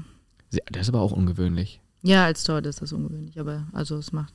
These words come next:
Speaker 1: Ach
Speaker 2: macht
Speaker 1: so,
Speaker 2: Spaß, ja.
Speaker 1: Mitteldistanz, Langdistanz, was ist da so
Speaker 2: Ja.
Speaker 1: gerne für dich?
Speaker 2: So, so wie es halt grad, grad passt, also, ähm, in den, in den Pausen schon eher längere Läufe, ähm, aber so in der Saison halt eher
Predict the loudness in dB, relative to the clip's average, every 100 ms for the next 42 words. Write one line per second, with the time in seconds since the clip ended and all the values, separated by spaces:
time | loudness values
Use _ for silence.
0 | -2 2 6 8 8 6 6 8 8 6
1 | 4 0 2 2 2 0 0 -2 -2 -2
2 | -2 -6 -12 -20 _ -20 -10 0 2 4
3 | 4 4 4 2 0 0 -2 -10 2 6
4 | 6 6 4 4 4 2 2 0 0 0
5 | -2 -4 -10 -6 -6 -4 -4 -6 -4 -4
6 | -2 -2 -2 -2 -4 -6 -2 0 2 2
7 | 2 0 0 2 2 2 0 0 2 4
8 | 4 4 4 4 2 2 2 2 2 2
9 | 2 2 -2 -2 -4 -6 -6 -6 -12 -10
10 | -6 -4 -2 -2 -4 -4 -2 -2 -2 -2
11 | 0 0 0 -4 -4 -2 -2 -2 -4 -4
12 | -6